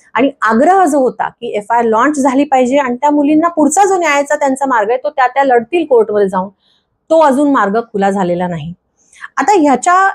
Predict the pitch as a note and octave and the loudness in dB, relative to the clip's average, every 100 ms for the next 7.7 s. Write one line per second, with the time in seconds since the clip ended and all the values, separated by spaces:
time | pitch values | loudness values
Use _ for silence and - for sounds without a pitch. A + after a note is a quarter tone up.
0 | - - C4 A3+ C4+ E4 F#4 F4+ - B3 | -6 -8 -4 0 2 2 0 -2 -4 -2
1 | G#3+ G#3 F#3+ A#3 - C4 D4+ D4+ C#4 C#4+ | 0 0 0 -2 -2 -2 -2 0 2 2
2 | C#4 B3+ C4+ B3+ A3 A#3+ A#3+ G#3 A3 C4+ | 2 2 2 2 0 -2 -2 0 0 -2
3 | F#3+ F3 _ _ _ _ F4+ F4+ D#4 C#4+ | -4 -8 _ _ _ _ -2 0 0 2
4 | F4 F#4 - F#4+ G4 G4 - _ _ B3 | 2 0 0 0 0 0 -4 _ _ -2
5 | A#3 A3+ B3 D4 B3 B3+ - F4 F4 E4+ | 0 0 0 0 0 -2 -2 0 2 2
6 | F4+ F4 D#4 E4+ E4+ E4+ - E4+ F4 F#4+ | 0 -2 -2 -2 -2 -6 -4 -4 -2 -2
7 | C#4 C4 - G4+ F4 A3+ | -2 -6 -4 0 0 0